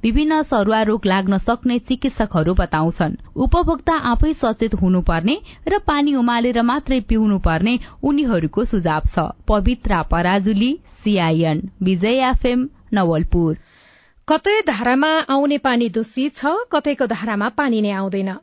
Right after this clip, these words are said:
Speaker 2: बैतडीको खोडपे बजारमा पिउने पानीको अभाव भएको छ। सिद्धेश्वर खानेपानी योजना अवरुद्ध भएर पानी आउन छोडेपछि स्थानीय नागरिक, स्वास्थ्य चौकी, विद्यालय तथा होटल व्यवसायीहरू समेत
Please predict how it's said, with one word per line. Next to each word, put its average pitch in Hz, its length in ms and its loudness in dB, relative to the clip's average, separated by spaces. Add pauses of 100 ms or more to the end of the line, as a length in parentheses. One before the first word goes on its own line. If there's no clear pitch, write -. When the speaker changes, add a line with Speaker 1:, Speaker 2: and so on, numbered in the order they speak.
(120)
Speaker 2:
बैतडीको 226 680 -2
खोडपे 247 580 -2
बजारमा 214 580 0
पिउने 226 340 -2
पानीको 214 480 -4
अभाव 190 360 -4
भएको 196 400 -6
छ। 220 120 -6 (240)
सिद्धेश्वर 214 720 -4 (240)
खानेपानी 240 520 0
योजना 214 440 0
अवरुद्ध 214 360 -2
भएर 202 420 0 (320)
पानी 277 240 2
आउन 311 260 2
छोडेपछि 302 640 -2
स्थानीय 269 480 0
नागरिक, 214 580 -2
स्वास्थ्य 226 600 -4
चौकी, 214 400 -2
विद्यालय 226 520 -2
तथा 285 240 -4
होटल 240 420 0
व्यवसायीहरू 196 680 -4
समेत 254 420 0